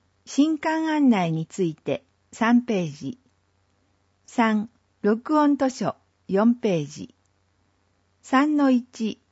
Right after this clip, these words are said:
小説、五ページ。三の二、その他、九ページ。三の三、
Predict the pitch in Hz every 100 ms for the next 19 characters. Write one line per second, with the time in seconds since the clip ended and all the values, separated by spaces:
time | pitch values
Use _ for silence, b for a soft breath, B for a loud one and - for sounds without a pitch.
0 | _ - 247 254 247 220 - 196 170 -
1 | _ _ 185 202 - 226 170 151 135 -
2 | _ _ _ _ _ _ _ _ _ -
3 | 254 285 294 262 247 233 - _ _ _
4 | - 247 269 277 214 - 147 - _ _
5 | - 240 247 240 202 160 147 127 - _
6 | _ _ _ _ _ _ _ _ _ 247
7 | 277 294 269 262 269 226 214